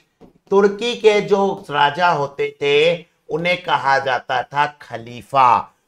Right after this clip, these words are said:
तुर्की के राजा होते थे, जिन्हें कहा जाता था खलीफा, ठीक है। खलीफा का मतलब क्या हो गया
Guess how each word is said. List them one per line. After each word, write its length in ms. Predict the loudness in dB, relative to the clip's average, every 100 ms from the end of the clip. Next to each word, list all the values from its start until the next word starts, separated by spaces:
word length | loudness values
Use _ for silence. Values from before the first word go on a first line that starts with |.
| -8
तुर्की 360 | -6 -4 -4
के 200 | 0 0
राजा 340 | 2 0 2 0
होते 380 | 0 -4 -8 -6
थे, 200 | -4 -4
जिन्हें 340 | -6 -8 -8
कहा 280 | -8 -4 -4
जाता 320 | -4 -6 -10
था 200 | -6 -6
खलीफा, 1120 | -6 -12 -12 -10 -14 -12 -2 2 4 2 0 -4 -14 _ _ -16
ठीक 160 | -6
है। 480 | 0 2 2 -2 -16 _ -10
खलीफा 420 | -8 -6 0 0
का 160 | 0
मतलब 340 | -4 -6 -4 -4
क्या 220 | 2 4
हो 140 | 6
गया 400 | 4 2 2 0